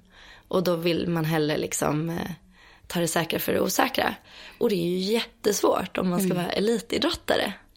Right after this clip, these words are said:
Speaker 1: För att det, vi lever ju hela tiden på någon slags, vi går ju en balansgång mellan att, liksom, att det får bära eller brista lite. Men för att göra sina bästa resultat så är, är det där man måste ligga. Ehm.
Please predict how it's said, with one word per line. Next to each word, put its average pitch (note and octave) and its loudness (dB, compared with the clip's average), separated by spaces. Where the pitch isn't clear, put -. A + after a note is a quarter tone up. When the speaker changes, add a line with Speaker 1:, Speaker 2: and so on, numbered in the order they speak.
Speaker 1:
För - 0
att G3+ -4
det, G#3 0
vi G#3 0
lever A3 0
ju G3 2
hela F#3+ 0
tiden F#3 0
på F#3 -6
någon F3 -2
slags, - -4
vi G3 0
går G3+ 2
ju G3+ 0
en F#3+ 0
balansgång F3 2
mellan D#3 2
att, D#3 -2
liksom, D#3+ -2
att - -6
det F3+ 0
får E3+ -4
bära E3+ 2
eller E3 2
brista F3+ 0
lite. F#3 4
Men F3 0
för - 2
att F3 2
göra E3+ 2
sina F3+ 0
bästa E3 -4
resultat F3+ 2
så - -2
är, - 0
är F#3+ 2
det F#3 2
där E3+ 2
man D#3+ 2
måste E3+ 0
ligga. F3+ 2
Ehm. D#3+ 0